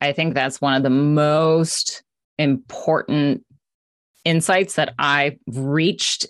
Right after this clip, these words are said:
in life when I finally came to understand, wow, this person isn't reacting to me. They're reacting to their internal struggles and challenges, and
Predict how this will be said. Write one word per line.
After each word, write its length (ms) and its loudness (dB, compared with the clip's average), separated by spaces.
in 260 2
life 420 0
when 280 0
I 220 -4
finally 380 -2
came 240 -4
to 100 -2
understand, 720 -2
wow, 220 2
this 160 0
person 340 -2
isn't 380 -2
reacting 720 -2
to 120 -6
me. 720 0
They're 140 0
reacting 520 0
to 120 -8
their 380 0
internal 800 -4
struggles 800 -4
and 440 0
challenges, 840 -2
and 540 0